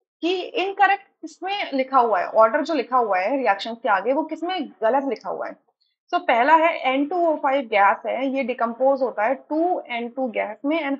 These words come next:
half ओ टू gas में, is a first order reaction। ये बिल्कुल सही है, ये बिल्कुल true है कि ये first order reaction kinetics follow करता है, ठीक है। यानी कि जो rate of reaction होगी, वो concentration of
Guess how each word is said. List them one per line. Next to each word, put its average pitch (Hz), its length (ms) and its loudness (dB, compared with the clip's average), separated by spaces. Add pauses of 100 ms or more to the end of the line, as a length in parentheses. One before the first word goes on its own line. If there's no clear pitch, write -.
half 208 180 4
ओ 254 140 0
टू 240 140 -12
gas 196 280 -4
में, 311 240 -6 (320)
is 262 80 -6
a 330 80 6
first 302 360 2
order 233 240 0
reaction। 214 420 -6 (520)
ये 302 100 -2
बिल्कुल 285 340 -2
सही 247 320 -4
है, 269 340 -4
ये 277 100 -4
बिल्कुल 247 340 -4
true 320 320 2
है 220 160 -2
कि 277 140 -6
ये 320 100 -2
first 294 280 -2
order 262 220 2
reaction 247 320 -2
kinetics 226 440 -4
follow 196 220 -2
करता 180 300 -10
है, 180 120 -12
ठीक - 400 -18
है। 339 80 -4
यानी 233 480 -8
कि 269 80 -4
जो 269 160 0
rate 240 260 -2
of 311 120 2
reaction 247 460 0
होगी, 196 640 -10 (460)
वो 226 460 -2 (400)
concentration 254 680 0
of 285 180 -4